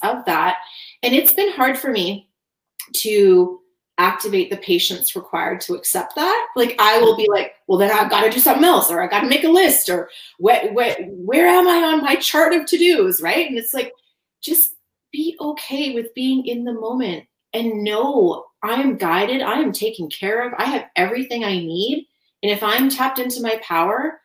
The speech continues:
and there's not something obvious in front of me, I can rest. I can be, I can sit, I can take a moment,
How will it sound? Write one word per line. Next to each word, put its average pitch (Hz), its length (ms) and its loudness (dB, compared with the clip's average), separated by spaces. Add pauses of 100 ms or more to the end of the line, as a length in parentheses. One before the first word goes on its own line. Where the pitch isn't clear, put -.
(240)
and 190 100 0
there's 202 200 0
not 208 280 -2
something 214 400 -4
obvious 196 440 0
in 202 140 -8
front 165 260 -8
of 254 80 -14
me, 359 320 -4 (720)
I 262 140 -12
can 262 220 -4
rest. - 600 -4 (520)
I 254 120 -2
can 302 260 -2
be, 175 480 -2 (280)
I 202 60 -4
can 277 220 -10
sit, - 420 -2 (480)
I 226 40 -14
can 302 180 -4
take - 280 -6
a 254 40 -10
moment, 190 540 -4